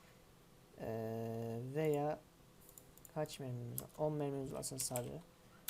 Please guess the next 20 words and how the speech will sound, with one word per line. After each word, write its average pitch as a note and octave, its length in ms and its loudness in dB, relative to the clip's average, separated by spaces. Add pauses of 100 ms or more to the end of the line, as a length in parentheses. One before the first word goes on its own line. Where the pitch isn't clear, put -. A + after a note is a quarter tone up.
(280)
Dokuzsa D3 720 2 (680)
böyle C#3 220 -6 (220)
on C#3+ 180 2
bir. - 380 -2 (600)
On C#3+ 200 0
birde D3 220 6
de C3+ 120 2
kırmızı C#3 360 -8
gösteriyor. - 680 -2 (1300)
On D3+ 80 6
ikide C#3 340 0
beyaz B2+ 280 4
gösteriyor. C3+ 500 -4 (100)
On C#3+ 200 0
birde D3 240 6
kırmızı D3 380 -2
göstermesin. - 680 -2 (800)
Büyükse C#3+ 360 4
ondan. C3+ 320 4
Heh. - 280 -12